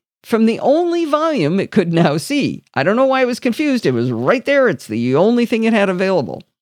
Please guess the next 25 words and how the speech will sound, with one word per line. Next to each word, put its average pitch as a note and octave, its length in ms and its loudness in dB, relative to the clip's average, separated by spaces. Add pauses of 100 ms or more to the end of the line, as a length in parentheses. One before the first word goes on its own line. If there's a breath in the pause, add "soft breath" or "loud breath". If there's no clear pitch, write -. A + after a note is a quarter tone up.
(680 soft breath)
You A#3+ 120 -4
can D4 80 2
imagine C#4+ 380 2
that E3+ 120 2
I D#3+ 40 4
really E3+ 360 2
hesitate D3+ 520 2
to A#2+ 100 -4
reboot C3 380 0
this B2 200 -2
Mac D3+ 300 0
now, A2+ 300 0
but G3 420 -2
I A#3+ 180 0
think G#4+ 320 -6
I B4+ 60 2
found A#3 240 0
a A3 40 0
way G3+ 140 2
to D#3+ 80 2
force F#3+ 400 0
it E3+ 120 -2
to D3+ 100 -2
reboot C#3+ 400 2
po-, - 180 -10